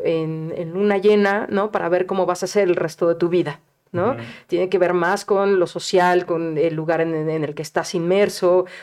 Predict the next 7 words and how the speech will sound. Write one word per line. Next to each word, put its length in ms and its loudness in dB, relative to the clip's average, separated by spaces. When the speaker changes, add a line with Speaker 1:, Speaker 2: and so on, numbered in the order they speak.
Speaker 1:
una 160 0
serie 240 2
de 120 2
cosas, 360 -12
¿no? 200 -2
Entonces, 540 0
l-, 200 -4